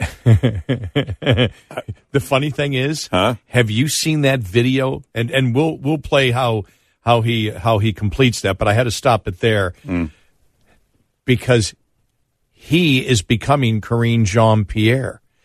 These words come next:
Speaker 1: He's talking, and the reason he says nothing is his head's down, and he's got this little notebook, and he's, like, looking in the notebook for what to say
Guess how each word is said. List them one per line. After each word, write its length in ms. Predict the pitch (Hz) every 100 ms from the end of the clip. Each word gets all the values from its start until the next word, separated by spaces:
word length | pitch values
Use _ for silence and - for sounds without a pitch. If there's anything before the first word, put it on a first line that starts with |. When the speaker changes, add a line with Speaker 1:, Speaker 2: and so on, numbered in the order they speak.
| _ _ _
Speaker 1:
He's 320 | - 143 -
talking, 440 | - 151 175 151 123
and 80 |
the 60 | 113
reason 300 | 120 165 151
he 80 | 123
says 400 | - - 214 -
nothing 460 | 135 117 123 117 110 _ _
is 140 | 123 113
his 180 | 123
head's 300 | - 156 131
down, 280 | - 156 175
and 80 | 127
he's 160 | 113 98
got 260 | 139 139 _
this 200 | 123 113
little 160 | 147 120
notebook, 640 | 113 165 170 - 110 - _ _ _
and 80 | 127
he's, 160 | 123
like, 180 | 139 127
looking 320 | 127 160 160
in 60 | 135
the 80 | 117
notebook 440 | 131 190 - 127
for 160 | - 120
what 240 | 123 127
to 60 | -
say 500 | - 156 165 123 -